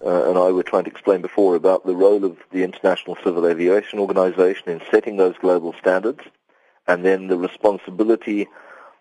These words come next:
of the, each, um, each state's own civil aviation authority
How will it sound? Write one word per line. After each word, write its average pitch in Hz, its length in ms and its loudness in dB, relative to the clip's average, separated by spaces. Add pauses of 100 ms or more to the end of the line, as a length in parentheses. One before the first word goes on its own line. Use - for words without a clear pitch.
of 92 260 4 (360)
the, 90 460 -2 (200)
each, - 300 -6 (720)
um, 87 560 0 (640)
each 110 180 -6 (160)
state's 113 360 2 (180)
own 113 280 0 (100)
civil 95 220 0
aviation 90 880 -2
authority 90 800 0